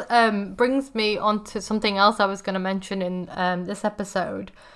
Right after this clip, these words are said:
Um, talking about, um, sort of promoting yourself and you being the one that gets to say,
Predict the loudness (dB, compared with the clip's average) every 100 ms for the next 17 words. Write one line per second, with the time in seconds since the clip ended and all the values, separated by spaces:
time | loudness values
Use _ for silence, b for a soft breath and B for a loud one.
0 | b b b 2 6 6 4 2 -4 2
1 | 4 4 4 10 10 10 2 _ _ _
2 | _ _ _ _ _ _ -20 0 4 6
3 | 4 0 -2 -2 -2 -6 _ _ _ _
4 | _ _ 2 4 4 4 0 0 2 2
5 | 2 0 0 0 0 0 0 2 2 4
6 | 2 0 -2 -2 -6 -6 -8 -6 -2 -2
7 | -2 -6